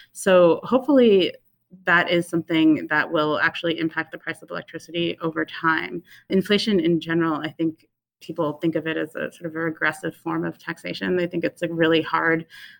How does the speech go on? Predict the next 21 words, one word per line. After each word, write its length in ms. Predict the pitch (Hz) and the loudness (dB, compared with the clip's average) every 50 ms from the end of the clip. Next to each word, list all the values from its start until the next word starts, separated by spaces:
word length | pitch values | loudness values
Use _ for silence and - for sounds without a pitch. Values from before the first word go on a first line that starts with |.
| _ _ | _ _
um, 340 | - 185 170 165 160 165 165 | 0 2 4 4 4 2 0
and 280 | - - - 165 - - - _ | 0 2 2 0 0 -2 -10 _
for 160 | - - 180 | 0 2 4
a 60 | 165 160 | 4 4
lot 180 | 156 156 170 | 4 2 0
of 100 | 170 - | -2 -4
people 320 | - - 196 - - 165 151 | -4 -6 -6 -4 -4 -6 -6
to 200 | - - 170 165 | -6 -4 -2 0
manage 380 | 165 165 165 165 165 156 147 | 0 0 0 0 -2 -2 -4
inflation. 600 | 151 165 - - 170 165 - - 175 175 170 175 | -6 -10 -8 -6 -6 -6 -4 -4 -6 -4 -4 -4
Um, 340 | 175 170 165 165 165 165 170 | -4 -4 -2 -2 -2 -2 -2
there's 160 | 165 170 160 | -2 -2 -4
a 60 | 160 | -4
lot 240 | 160 165 160 160 165 | -2 -2 -2 -2 -2
of 100 | 160 _ | -4 _
pain 480 | - - 170 165 165 165 165 165 165 170 - | -8 -2 0 2 2 2 2 0 -4 -8 -8
that 260 | 170 165 165 - - _ | -8 -6 -6 -8 -8 _
it 160 | - 175 - - | -14 -16 -16 -14
causes. 580 | - - - 170 170 - 170 175 175 175 - | -12 -4 -4 -4 -4 -4 -6 -8 -8 -8 -8
So 320 | - 170 170 165 165 165 170 _ - - - - _ _ - | -6 -4 -2 0 0 -2 -4 _ -20 -20 -20 -20 _ _ -16
hopefully 840 | - - 214 233 233 - 247 220 196 180 170 165 165 160 156 - | -8 -4 -4 -4 -2 0 0 2 2 4 4 4 2 2 0 -4